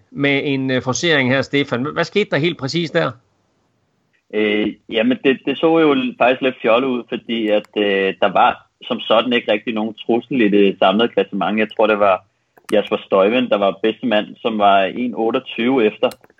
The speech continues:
Speaker 2: Øh, og, og det så bare lidt sjovt ud, at Max Schachmann sådan, han gik alene frem og, og prøvede at trække dem ind, og, og panikkede lidt.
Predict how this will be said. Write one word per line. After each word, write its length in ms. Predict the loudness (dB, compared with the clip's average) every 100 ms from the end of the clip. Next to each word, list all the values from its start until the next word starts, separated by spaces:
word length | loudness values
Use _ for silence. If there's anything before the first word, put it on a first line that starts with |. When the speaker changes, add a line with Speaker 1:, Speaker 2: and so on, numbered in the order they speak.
| -20 -20 -14 -6
Speaker 2:
Øh, 720 | -2 0 2 2 2 0 0 0
og, 280 | 0 0 0
og 180 | -2 -4
det 100 | -2
så 140 | 0 4
bare 160 | 4
lidt 140 | 2 2
sjovt 260 | 2 2
ud, 80 | 2
at 100 | 0
Max 160 | -2 -4
Schachmann 460 | -2 -2 -2 -8 -8 -6
sådan, 300 | -6 -6 -2
han 140 | -2
gik 180 | 0 0
alene 340 | 2 2 0 0
frem 280 | 0 0 0
og, 440 | -2 0 2 0 -2
og 160 | -6 0
prøvede 140 | 0 2
at 40 | 0
trække 200 | 0 0
dem 100 | -6
ind, 140 | -6 -6 -6
og, 100 | -4
og 360 | -2 0 0 -2 _ _ _ _ _ -2
panikkede 440 | 4 4 4 4
lidt. 220 | 4 0